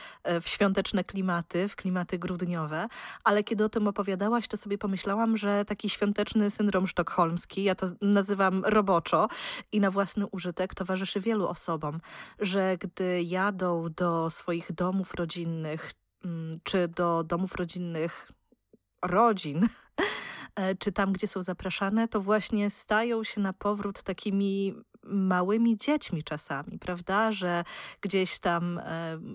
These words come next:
funkcjonują w czyjejś przestrzeni i też, mm, być może jakoś porzucają te swoje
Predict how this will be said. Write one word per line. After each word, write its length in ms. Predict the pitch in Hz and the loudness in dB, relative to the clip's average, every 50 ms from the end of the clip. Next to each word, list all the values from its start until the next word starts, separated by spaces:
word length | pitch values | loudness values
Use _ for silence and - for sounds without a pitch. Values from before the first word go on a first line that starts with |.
| - | -12
funkcjonują 520 | - - 190 185 - - 180 180 180 175 170 | -8 -8 -8 -6 -6 -4 -4 -2 -2 -2 -4
w 80 | - | -6
czyjejś 280 | - - 185 175 165 - | -8 -6 -6 -4 -4 -6
przestrzeni 880 | - - 180 - - - - - - 175 175 180 175 180 180 185 202 - - - - - - - _ | -8 -10 -10 -10 -8 -8 -8 -4 -2 -2 -2 -2 -2 -2 -2 -2 -2 -4 -6 -14 -18 -18 -18 -10 _
i 100 | 226 190 | -8 -8
też, 600 | - _ - 196 185 190 190 190 - - - - - - | -8 _ -2 0 2 2 0 0 -2 -4 -6 -8 -8 -6
mm, 800 | 196 175 175 175 170 170 170 170 170 170 170 170 170 170 170 175 | -6 -6 -4 -4 -6 -6 -6 -6 -8 -8 -8 -8 -8 -10 -8 -6
być 220 | 190 190 - - | -4 -4 -2 -2
może 640 | 190 180 175 170 170 165 175 175 175 170 170 170 - - _ - | 0 0 0 -2 -2 -2 -2 -2 0 0 0 0 -2 -4 _ -6
jakoś 340 | 190 180 170 - 185 180 - | -4 -4 -2 -2 -4 -6 -4
porzucają 800 | - 190 180 180 175 - - - 202 208 208 202 175 165 165 | -4 -4 -4 -4 -4 -4 -2 0 0 0 2 2 0 0 -2
te 160 | - - 170 | -2 -4 -6
swoje 540 | 165 - - - 165 160 160 160 156 156 156 | -6 -6 -6 -4 -2 -2 -2 -2 -4 -4 -6